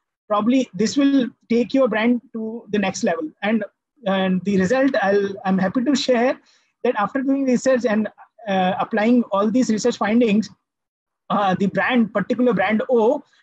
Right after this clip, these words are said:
has grown by thirty-four percent in that next year.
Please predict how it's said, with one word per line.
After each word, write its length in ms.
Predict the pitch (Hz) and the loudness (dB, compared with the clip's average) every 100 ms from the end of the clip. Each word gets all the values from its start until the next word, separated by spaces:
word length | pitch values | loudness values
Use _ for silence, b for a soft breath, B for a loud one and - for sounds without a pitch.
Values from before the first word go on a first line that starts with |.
| - | -6
has 240 | 202 208 | -2 0
grown 380 | 185 214 254 269 | 0 2 2 2
by 260 | 208 220 233 | 2 0 0
thirty-four 600 | - 185 247 240 190 196 | -2 -2 0 0 0 -4
percent 420 | 185 170 190 151 _ - | -4 -4 -4 -6 _ -10
in 80 | 180 | -4
that 160 | 196 - | -4 -6
next 340 | - 175 - - | -10 -8 -6 -6
year. 180 | 170 | -6